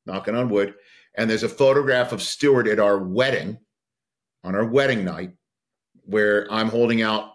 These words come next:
you know, this ring right here, and he's got my hand, and he's smiling at me.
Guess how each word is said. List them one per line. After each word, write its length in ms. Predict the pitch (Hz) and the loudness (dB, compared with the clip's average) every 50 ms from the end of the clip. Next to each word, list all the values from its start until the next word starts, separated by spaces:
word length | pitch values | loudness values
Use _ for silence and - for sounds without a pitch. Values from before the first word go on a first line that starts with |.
| _ - | _ -6
you 80 | 123 | -4
know, 100 | 113 110 | -4 -2
this 240 | 113 110 110 - - | -2 -2 -2 -2 -4
ring 280 | 110 113 117 117 117 113 | -2 -2 0 0 0 0
right 240 | 107 101 98 90 90 | 0 0 0 -2 -2
here, 400 | 95 92 92 90 92 92 - - _ _ _ _ _ | -2 -2 -2 -2 -2 -4 -8 -12 _ _ _ _ _
and 100 | - 101 | -8 -6
he's 160 | 107 107 107 | -4 -4 -4
got 260 | 110 120 110 110 110 120 | -4 -4 -4 -4 -4 -4
my 100 | 113 113 | -6 -4
hand, 360 | 110 131 131 127 120 117 113 | -4 -4 -2 -2 0 0 -2
and 0 | |
he's 220 | 104 104 98 - | -2 -2 -4 -4
smiling 520 | - - 123 127 131 139 139 127 107 95 92 | -4 -2 -2 -2 0 0 0 -2 -2 -2 -4
at 120 | 90 90 | -6 -10
me. 300 | 90 85 85 90 92 - | -12 -12 -12 -12 -12 -14